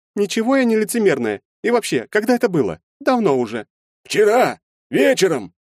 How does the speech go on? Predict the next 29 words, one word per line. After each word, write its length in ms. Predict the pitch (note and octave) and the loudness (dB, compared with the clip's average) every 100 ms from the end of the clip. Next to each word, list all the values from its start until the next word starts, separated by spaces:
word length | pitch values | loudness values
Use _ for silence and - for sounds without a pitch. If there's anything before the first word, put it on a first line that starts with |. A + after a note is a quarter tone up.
| _ | _
«Правда? 440 | - C#4+ B3+ D#3+ - _ _ _ _ | -4 -2 -2 -4 -8 _ _ _ _
А 100 | G#3 | -6
ты 160 | - B3 | -4 -2
какой 300 | A#3+ - C#3+ | -2 -2 -2
по 120 | G#3 | -2
счёту 340 | - A3+ E3+ | -2 -2 -2
был, 260 | C3+ C#3+ B2+ | -2 -2 -2
не 160 | F3+ A#3+ | -2 -2
напомнишь? 540 | B3 C4 A3 C#3 - _ | 0 -2 -2 -4 -8 _
Пятый, 340 | - B3 A#3+ G3 | -2 0 0 -6
седьмой?» 520 | E3+ G3+ A#3 A#3 G3+ _ _ _ - | -6 -4 -2 -2 -6 _ _ _ -10
«Прекратите. 760 | A#3 A#3 A#3+ - D3+ B2+ A#2+ - _ _ - | -6 -2 -2 -2 -4 -4 -8 -16 _ _ 0
Меня 280 | F#3+ A3+ | 2 2
тошнит, 540 | G#3+ A3 - F3 B2+ _ _ | 0 -4 -2 -2 -2 _ _
только 280 | A3+ A3+ G3+ | -2 0 2
лишь 180 | G#3 F3 | 0 0
когда 220 | G3 G3 | 0 0
я 80 | F#3+ | 0
просто 320 | G3+ F3+ F3 | 0 -2 -4
слушаю 400 | F3 G3+ G3 G#3 | 0 0 2 0
этот 220 | F3 F#3+ | 0 -4
бред. 420 | D#3 E3 C#3+ - _ _ _ _ | -2 -2 -2 -6 _ _ _ _
Давайте 320 | - B3 A#3+ D#3+ | -4 -2 0 0
о 20 | |
важном. 440 | C#3+ G#2 G#2+ F#2 _ _ - | 0 -2 -6 -10 _ _ -2
Вы 120 | G#3 | 0
видели, 280 | C4 C4 G#3+ | 2 2 0
что 160 | F#3+ E3+ | -2 -2
произошло?» 540 | E3+ D#3 D3+ C3 G2+ | -2 -2 -4 -4 -6